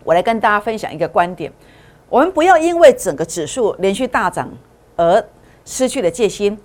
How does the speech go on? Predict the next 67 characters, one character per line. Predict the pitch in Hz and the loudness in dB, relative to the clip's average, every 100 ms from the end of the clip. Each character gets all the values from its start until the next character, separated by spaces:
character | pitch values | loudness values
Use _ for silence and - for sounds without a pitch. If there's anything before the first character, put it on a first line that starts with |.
| _ | _
我 | 214 | 0
们 | 202 294 | 2 2
也 | 233 170 | 0 0
不 | 190 | 2
要 | 226 | 2
因 | 180 214 | 2 -2
为 | 202 170 | 0 0
当 | 226 240 254 | 0 -4 -4
指 | 170 | -8
数 | 151 214 | -4 -2
在 | 208 190 | -2 0
拉 | 220 226 | 0 0
回 | 170 | -4
的 | 147 | -10
时 | 143 147 | -10 -2
候 | 175 | -2
呢， | 156 143 - - | -2 -10 -14 -6
也 | 180 | -4
错 | 165 - 262 | -4 0 0
失 | 196 220 | 0 0
了 | 180 | -2
一 | |
些 | 160 180 | -2 -8
机 | 185 | -8
会 | 180 156 | -6 -6
点。 | 123 - _ - - _ - | -8 -20 _ -20 -20 _ -2
特 | 311 | 0
别 | 302 | 2
是 | 277 294 | 0 2
叶 | 339 | 4
龙 | 262 | 4
老 | 156 | 2
师 | 135 240 | -2 -6
不 | 190 | -6
是 | 185 | -8
一 | 220 | -12
个 | - | -10
看 | - 240 | -6 -4
涨 | - - | -6 -10
说 | - 226 226 | -4 -2 -2
涨、 | 208 101 - - | -6 -8 -20 -12
看 | - 233 | -6 -6
跌 | 143 151 | -4 -8
说 | - 196 | -4 -6
跌 | 151 | -6
的 | 131 | -8
一 | |
个 | 147 | -8
分 | 156 185 | -8 -10
析 | - 185 | -8 -10
师， | - 180 175 - - _ - - | -8 -10 -10 -20 -20 _ -10 0
我 | 262 | 2
经 | 427 403 | 2 -2
常 | 330 - | -6 -4
在 | 247 269 208 175 - - - | 2 4 4 0 -10 -10 2
大 | 349 240 | 4 4
涨 | 170 139 | 0 -2
的 | 156 | -6
时 | 170 | -6
候 | 170 196 | -4 -2
呢， | 175 175 - | -2 -4 -6
我 | - | -2
来 | 185 | 0
提 | 196 220 | 0 -4
醒 | 202 | -4
大 | 156 185 | -2 -2
家， | 160 185 180 | 0 -2 -4